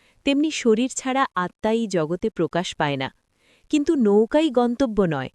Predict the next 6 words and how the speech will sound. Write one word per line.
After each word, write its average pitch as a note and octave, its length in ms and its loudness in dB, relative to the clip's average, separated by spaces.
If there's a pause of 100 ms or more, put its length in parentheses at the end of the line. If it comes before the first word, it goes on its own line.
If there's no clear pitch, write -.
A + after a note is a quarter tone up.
(380)
গন্তব্য F#3+ 520 2
হল A#3+ 340 0 (220)
ওপারের G3+ 420 2 (100)
তীর। C#3+ 260 -4 (560)
এই C#4+ 240 4
দর্শনে B3+ 640 0